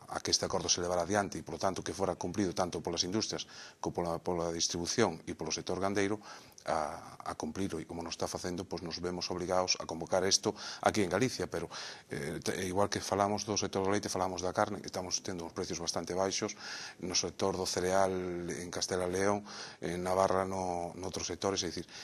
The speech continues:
toda, toda España vai estar o próximo sábado de forma unitaria pedíndolle á Administración Central que unha vez por todas se poña as pilas e que, bueno, reivindique e que nos axude, porque realmente, senón,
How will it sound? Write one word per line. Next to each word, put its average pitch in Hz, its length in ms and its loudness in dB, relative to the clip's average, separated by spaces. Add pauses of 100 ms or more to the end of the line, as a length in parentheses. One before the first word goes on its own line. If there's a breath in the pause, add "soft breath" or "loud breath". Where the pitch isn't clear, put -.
(180 loud breath)
toda, 95 480 6
toda 92 160 2
España 90 320 0
vai 87 80 2
estar 85 240 0
o 80 80 -8
próximo 82 320 -2
sábado 90 560 0 (240 loud breath)
de 85 160 -2
forma 92 320 2
unitaria 87 400 2
pedíndolle 85 560 -2
á 87 160 0
Administración 85 640 -2 (400 loud breath)
Central 90 400 2
que 90 80 -2
unha 87 160 -2
vez 87 80 -4
por 78 160 -6
todas 85 320 -2
se 80 160 0
poña 82 640 -4
as - 160 -2
pilas 90 460 -2 (180 loud breath)
e - 160 -4
que, 80 240 -2
bueno, 85 240 -4
reivindique 87 720 -4 (240 loud breath)
e - 80 -6
que 92 160 0
nos 82 240 2
axude, 98 320 2
porque 82 300 -6
realmente, 85 420 -6
senón, 85 380 -4